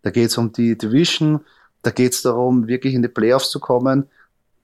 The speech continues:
Die mögen sich nicht und ich glaube, das wird wirklich eine Defense-Schlacht werden und dann eher auch eine, äh, die, die Pats werden wahrscheinlich versuchen, dann das Running Game zu etablieren, die Uhr kontrollieren, harte Defense spielen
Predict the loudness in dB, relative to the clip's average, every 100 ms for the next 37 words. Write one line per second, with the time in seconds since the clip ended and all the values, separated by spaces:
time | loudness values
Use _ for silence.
0 | _ _ 0 4 4 4 2 0 -2 0
1 | 2 0 -4 -4 -4 -2 0 0 -2 -2
2 | -4 -4 -6 -2 -2 -2 -4 -4 -2 -2
3 | -4 -2 0 2 0 -6 -8 -4 -2 0
4 | 0 0 0 -2 -2 -2 -2 -2 -2 -2
5 | -4 -12 _ -8 -8 -4 0 0 0 0
6 | 0 -4 -4 -4 -4 -4 -2 -2 -2 0
7 | 0 0 -2 -4 -2 -4 -8 -2 -2 -2
8 | -10 -20 _ -2 2 2 2 -2 -2 -2
9 | 0 0 0 -2 -2 -6 -6 -2 0 0